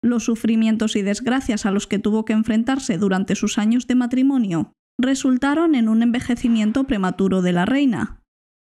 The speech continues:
A partir de mil ochocientos noventa y nueve,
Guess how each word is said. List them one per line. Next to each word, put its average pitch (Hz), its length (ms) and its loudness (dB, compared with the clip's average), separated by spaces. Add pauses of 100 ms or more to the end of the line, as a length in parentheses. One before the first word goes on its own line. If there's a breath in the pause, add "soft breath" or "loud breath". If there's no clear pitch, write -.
(400)
A 214 140 -2
partir 233 400 -2
de 190 120 0
mil 208 200 2
ochocientos 208 600 -2
noventa 190 340 0
y 185 60 0
nueve, 247 600 -2